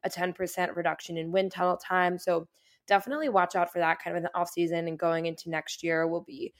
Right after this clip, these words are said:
really interesting to see how it'll impact them, because also as the winner of constructors, they get the least wind tunnel testing time out of everyone to start with. And then that's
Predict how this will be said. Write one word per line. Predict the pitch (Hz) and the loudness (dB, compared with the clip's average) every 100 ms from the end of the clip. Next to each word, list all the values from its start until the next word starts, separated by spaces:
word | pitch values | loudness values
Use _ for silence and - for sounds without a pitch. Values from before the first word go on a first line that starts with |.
| _ _ - | _ _ 2
really | 233 233 | 4 4
interesting | 196 - 185 | -2 -2 -2
to | 175 | -2
see | - 180 | 0 2
how | 170 | 4
it'll | 175 - | 2 0
impact | 165 190 190 220 | -2 0 0 0
them, | 247 | 0
because | 214 190 | 0 -4
also | - 180 - 180 | -2 -2 0 0
as | 175 | 0
the | 175 | 0
winner | 170 170 | 0 0
of | 165 - | -2 -4
constructors, | 165 - 156 - 180 175 175 | -10 -4 -6 -4 -2 -2 0
they | 170 160 160 - - _ | 4 4 2 -4 -18 _
get | 202 185 | 0 2
the | 185 | 2
least | 175 185 180 - - - | 0 -4 -4 -8 -16 -14
wind | 180 185 170 | -2 0 0
tunnel | - 170 160 | -2 -2 -2
testing | 170 156 170 160 | -4 -4 -6 -4
time | 170 165 | -2 0
out | 165 | 0
of | 170 - | 0 -2
everyone | 165 175 175 | 0 2 0
to | 165 | -2
start | - 156 156 | -4 -2 4
with. | 220 285 - | 6 6 0
And | 175 | -2
then | 160 | -2
that's | 160 | -2